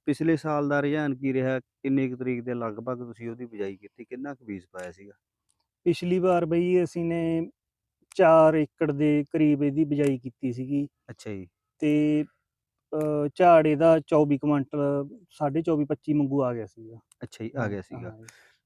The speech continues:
Speaker 1: ਤੇ ਬਾਈ, ਜਿਵੇਂ ਇਸ ਵਾਰ ਦੀ ਗੱਲ ਕਰੀਏ ਆਪਾਂ, ਡੀ ਵੀ ਡਬਲਯੂ ਤਿੰਨ ਸੌ ਸਤਾਈ, ਤੇ ਇਸ ਵਾਰ ਕਿੰਨੀ ਤਰੀਕ ਨੂੰ ਬੀਜੀ ਸੀ ਬਾਈ?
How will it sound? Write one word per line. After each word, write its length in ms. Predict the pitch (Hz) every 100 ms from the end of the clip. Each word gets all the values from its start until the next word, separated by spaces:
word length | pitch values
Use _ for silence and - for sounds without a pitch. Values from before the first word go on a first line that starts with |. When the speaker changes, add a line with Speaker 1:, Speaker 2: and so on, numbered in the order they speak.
| -
Speaker 1:
ਤੇ 80 | 160
ਬਾਈ, 320 | 165 170 160 -
ਜਿਵੇਂ 460 | 139 151 156 151
ਇਸ 260 | 139 143 147
ਵਾਰ 240 | 139 139
ਦੀ 160 | 143 139
ਗੱਲ 200 | 135 131
ਕਰੀਏ 340 | 135 131 135
ਆਪਾਂ, 480 | 123 - 131 131 131 _ _ _ _ _ 113
ਡੀ 120 | 123
ਵੀ 120 | 127
ਡਬਲਯੂ 320 | 127 120 135 139
ਤਿੰਨ 200 | 131 113
ਸੌ 140 | 127
ਸਤਾਈ, 420 | - 117 98 95 - _ _ _ _ _
ਤੇ 160 | 147 151
ਇਸ 240 | 151 147
ਵਾਰ 280 | 170 170 170
ਕਿੰਨੀ 240 | 160 160 156
ਤਰੀਕ 240 | 151 147
ਨੂੰ 120 | 143
ਬੀਜੀ 280 | 131 117 117
ਸੀ 60 |
ਬਾਈ? 140 | 117